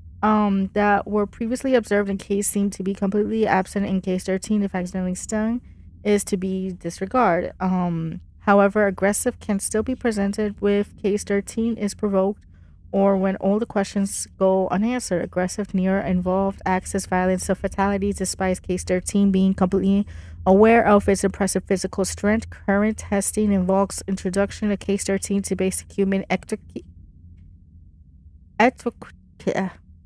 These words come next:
I'm sorry, I feel alive. Such as shaking hands without stinging. The following phases of testing with involving forming case thirteen with its mission. At this rate, case thirteen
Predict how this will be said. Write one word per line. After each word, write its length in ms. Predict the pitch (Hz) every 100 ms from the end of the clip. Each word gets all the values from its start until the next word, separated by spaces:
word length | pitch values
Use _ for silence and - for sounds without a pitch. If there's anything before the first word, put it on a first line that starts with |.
| - - - - - - -
I'm 140 | - 180
sorry, 320 | - 151 107
I 100 | 151
feel 300 | - 127 127
alive. 380 | 98 57 - - - - -
Such 240 | - 220
as 80 | 233
shaking 320 | - 254 226
hands 280 | 214 302 226
without 320 | 185 180 180
stinging. 440 | - - 220 180 170
The 80 | 170
following 520 | 190 190 196 190 190
phases 440 | 208 240 240 240
of 100 | 233
testing 480 | - 202 - 214 202
with 220 | 196 196
involving 480 | 196 190 190 190 196
forming 440 | - 196 196 190
case 280 | 190 185 180
thirteen 680 | - 180 - 220 220 226 226
with 220 | 190 -
its 180 | 196 -
mission. 300 | 202 - 180
At 160 | 175
this 240 | 190 180 208
rate, 180 | 226 -
case 220 | 180 -
thirteen 400 | 175 - 233